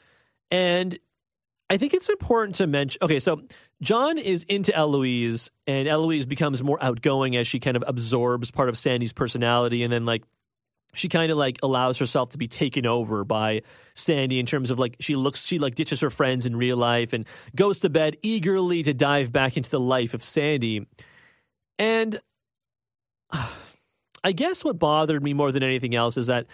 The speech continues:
once she starts to strike up a relationship with John, Eloise, in the modern timeline, you know, you kinda see where this is going, right? That, like, she, she basically allows the psychic visions to become too strong, and Sandy gets into the world of drugs and sex, and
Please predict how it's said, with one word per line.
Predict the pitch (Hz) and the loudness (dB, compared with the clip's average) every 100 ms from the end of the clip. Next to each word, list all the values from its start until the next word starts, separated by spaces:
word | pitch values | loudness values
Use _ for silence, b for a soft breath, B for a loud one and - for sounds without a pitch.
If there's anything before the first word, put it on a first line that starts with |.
| b b b b b | b b b b b
once | 147 135 220 320 - | -6 0 0 -2 -2
she | 269 | -2
starts | - 226 170 | 0 0 0
to | 170 | -2
strike | 156 - 170 | -2 0 0
up | 160 | 2
a | 156 | 2
relationship | 139 131 131 127 127 | 2 0 -2 -2 -4
with | 120 113 | -4 -4
John, | 156 147 147 135 120 117 - - | 0 2 4 4 2 -2 -6 -4
Eloise, | 151 147 127 113 113 - | -2 0 0 0 -2 -4
in | 143 127 | -4 -2
the | 127 | -2
modern | 123 127 135 151 160 160 135 | -2 0 2 2 2 0 -2
timeline, | 156 151 147 135 117 113 113 b b b b _ _ _ - | -2 0 0 0 0 -2 -6 b b b b _ _ _ -4
you | 170 | 0
know, | 147 151 | 0 0
you | 170 170 | -2 2
kinda | 285 254 | 2 2
see | 240 | 0
where | 180 | 0
this | 131 | 0
is | 120 | -2
going, | 117 127 107 | 0 0 0
right? | 110 117 | 0 0
That, | 123 | 0
like, | 127 | 0
she, | 117 143 135 | -2 -4 -6
she | - | -4
basically | 147 160 - 160 | -2 -2 -2 -2
allows | 139 131 131 120 | 2 2 2 0
the | 127 | -2
psychic | - 139 135 120 | -4 -6 -4 -4
visions | 131 120 120 | -4 -4 -6
to | |
become | 123 120 | -4 -4
too | 113 | -4
strong, | 110 - 190 180 175 170 160 | -6 0 2 4 4 2 0
and | 120 | -2
Sandy | 110 135 127 123 | -2 -2 0 -2
gets | 127 - | -2 -4
into | 123 | -4
the | 120 | -2
world | 113 117 | 0 -2
of | 107 | -2
drugs | 107 156 151 156 147 | 0 2 2 2 0
and | 120 117 | -4 -4
sex, | - 156 151 - | 0 0 0 -4
and | 123 | -6